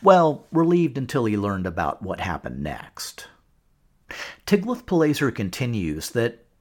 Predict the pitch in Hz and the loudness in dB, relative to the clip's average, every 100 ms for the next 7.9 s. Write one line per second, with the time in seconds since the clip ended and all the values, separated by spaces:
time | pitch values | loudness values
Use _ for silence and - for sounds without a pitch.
0 | _ - 170 165 - 180 175 - 156 127 | _ -2 0 0 0 0 0 0 -2 -2
1 | 117 - 131 - 104 82 117 - 92 80 | -4 -4 -6 -6 -6 -2 -2 -2 -4 -6
2 | 80 - - 120 156 147 143 - - 120 | -8 -14 -4 0 0 0 -6 -10 -8 -6
3 | 123 - 110 104 85 85 71 80 73 - | -4 -4 -2 -2 -2 -4 -4 -2 -4 -6
4 | - - - - - _ _ - - - | -10 -12 -16 -20 -20 _ _ -20 -6 0
5 | 160 180 165 - 180 143 - 143 127 80 | 2 4 2 2 2 2 0 -2 -2 -6
6 | 62 - - 127 131 120 143 131 131 110 | -10 -10 -6 -6 -6 -4 -2 0 0 0
7 | 85 71 95 90 76 67 - - | -2 -2 -2 -2 -6 -12 -20 -20